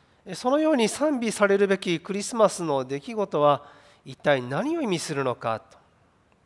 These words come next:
「友なき者の友となりて」。今朝読みました福音書の記事は、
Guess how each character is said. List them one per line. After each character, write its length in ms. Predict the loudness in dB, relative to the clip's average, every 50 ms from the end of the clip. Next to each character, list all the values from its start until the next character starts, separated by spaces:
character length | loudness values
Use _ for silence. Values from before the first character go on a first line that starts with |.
| _ _ _ _ _ _ _ _ _ _ _ _ _ _ _ _ _ _ _ _ _ _ _ _ _ _ _ _ _ _ _ _ _ _ _ _ _ _ _ _ _ _ -20 _ _ _ _ _ _ _ _ _ _
「友 320 | -14 -10 -6 -2 0 4 4
な 140 | 4 4 4
き 160 | 0 -6 -6
者 280 | -4 -2 -2 -2 -2
の 160 | 0 -2 -2 -4
友 340 | -6 -8 -6 -4 -4 -4
と 160 | -2 -2 0 0
な 100 | 0 -2
り 120 | -2 -6
て」。 220 | -8 -8 -8 -8 -8 _ _ _ _ _ _ _ _ _ _ _ _ _ _ _ _ _ _ _ _ _ _ _ _ _ _ _ _ _ _ _ _ _ _ _ _ _ _ _ _ _ _ _ _ _ _ _ _ _ _ _ _ _ _ _ _ _ _ _ _ _ _ _ _ _ _ _ _ _ _ _ _ _ _ _ _ _ _ _ _ _ _ _
今 220 | -20 -12 -12 -12
朝 300 | -10 -2 2 2 4 4
読 140 | 2 0 -2
み 120 | -6 -4 -2
ま 120 | -2 -2
し 80 | -2 -2
た 160 | -2 -2 -2
福 220 | -4 -8 -8 -6
音 100 | -6 -6
書 160 | -4 -6 -4
の 160 | -4 -4 -4 -6
記 160 | -8 -14 -14
事 160 | -10 -8 -4
は、 340 | -2 -2 -2 -2 -4 -8